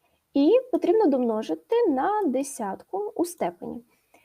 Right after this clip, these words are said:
Потрібно зрозуміти, це буде четверта степінь чи мінус четверта. Оскільки в нас число велике, п'ятірка, тут зовсім малесеньке число, нам потрібно цю п'ятірку зменшити. Для того, щоб її зменшити, потрібно домножувати на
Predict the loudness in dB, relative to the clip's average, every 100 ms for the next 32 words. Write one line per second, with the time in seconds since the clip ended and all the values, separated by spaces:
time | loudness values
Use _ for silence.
0 | _ _ 2 6 6 4 2 2 2 2
1 | -2 2 2 4 0 -2 0 2 4 4
2 | 2 0 -2 0 -2 -2 2 2 2 -2
3 | -10 -14 -10 -12 -12 -20 -20 _ _ _
4 | -2 -2 2 0 2 0 0 -2 -8 -10
5 | -6 -2 2 4 4 -2 -8 -2 0 0
6 | -2 -4 -4 -16 -18 _ _ 2 2 2
7 | -6 -6 -2 -2 -4 -4 0 2 4 2
8 | -2 -4 -4 -6 -10 -10 -14 _ -2 0
9 | 0 -2 -2 -2 -2 -2 -6 -6 0 2
10 | 2 -2 -20 _ -8 -2 0 -2 -6 -16
11 | -20 -20 _ _ 2 4 4 -2 -4 -8
12 | -8 -8 -6 0 2 2 0 -10 -8 -8
13 | -2 0 -2 -4 -6 -6 -4 -2 -4 -4
14 | -4 -4 -6